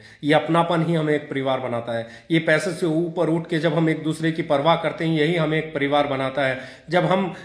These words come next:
हमारे margins की ना सोच के अपने लोगों के बारे में सोचते हैं, यही हमें एक परिवार बनाता है। और एक बात बताऊं, बड़े दिल से बोल रहा हूं आज, बहुत खुश हूं इसलिए बोल रहा हूं आज,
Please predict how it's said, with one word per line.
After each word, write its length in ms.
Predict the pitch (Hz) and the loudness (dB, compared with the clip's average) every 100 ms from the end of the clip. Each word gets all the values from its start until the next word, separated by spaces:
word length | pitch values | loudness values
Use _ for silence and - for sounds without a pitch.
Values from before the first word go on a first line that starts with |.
| - | 0
हमारे 300 | 165 175 202 | 4 6 4
margins 520 | 165 156 170 202 214 | 4 6 6 4 0
की 100 | 214 | 0
ना 160 | 170 170 | 0 2
सोच 240 | 170 170 | 0 -4
के 80 | 190 | -4
अपने 200 | 160 170 | -2 0
लोगों 320 | 156 175 185 | 2 2 0
के 100 | 175 | -2
बारे 240 | 139 143 160 | 2 2 2
में 100 | 156 | 0
सोचते 340 | 156 147 175 | -2 -4 -2
हैं, 240 | 175 165 | -2 -2
यही 380 | 123 135 135 208 | -2 -2 2 2
हमें 680 | 196 151 156 180 196 - - | 2 2 2 2 0 -6 -6
एक 200 | 175 165 | -4 -2
परिवार 340 | 151 156 160 156 | 0 4 4 4
बनाता 360 | 143 147 160 | 2 0 2
है। 100 | 170 | 2
और 160 | 170 151 | 4 2
एक 220 | 143 135 | 0 0
बात 200 | 131 156 | 2 2
बताऊं, 360 | - 127 170 135 - - _ _ _ _ _ _ _ - - | 0 -6 -6 -10 -14 -20 _ _ _ _ _ _ _ -20 -10
बड़े 260 | 110 139 | 0 2
दिल 220 | 160 139 147 | 2 0 0
से 160 | 165 | -2
बोल 180 | 123 120 | -2 -4
रहा 140 | 117 | -6
हूं 160 | 120 104 | -8 -10
आज, 140 | 92 - - _ _ _ _ _ _ _ _ _ _ _ _ | -12 -18 -20 _ _ _ _ _ _ _ _ _ _ _ _
बहुत 440 | 104 110 120 196 196 | -12 -6 2 2 2
खुश 220 | 202 190 | -4 -2
हूं 100 | 196 | -2
इसलिए 300 | 180 - 139 | -2 -2 -4
बोल 160 | 131 107 | -2 -4
रहा 120 | 110 | -8
हूं 160 | 101 95 | -10 -12
आज, 140 | - | -16